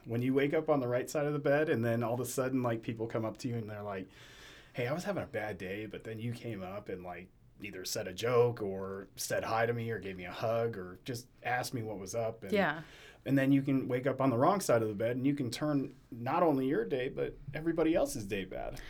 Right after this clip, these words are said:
Speaker 1: So
Speaker 2: Yeah, you know, that's so true because so many times,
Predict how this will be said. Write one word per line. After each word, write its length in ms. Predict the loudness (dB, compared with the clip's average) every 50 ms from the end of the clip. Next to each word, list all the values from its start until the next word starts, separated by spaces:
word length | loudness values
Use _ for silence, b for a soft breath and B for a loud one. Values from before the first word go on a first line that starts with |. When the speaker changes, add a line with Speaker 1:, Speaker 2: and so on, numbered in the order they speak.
| B B
Speaker 1:
So 200 | -4 2 4 6
Speaker 2:
Yeah, 140 | 8 10 10
you 160 | 8 8 6
know, 140 | 4 4 4 4
that's 220 | 4 2 0 2
so 120 | 2 2
true 280 | 2 2 4 4 4 6
because 520 | 6 4 0 4 4 4 4 4 2 0
so 300 | -4 -6 -6 -2 2 4
many 220 | 6 6 6 6 4
times, 520 | 2 0 0 0 2 0 0 -2 -4 -10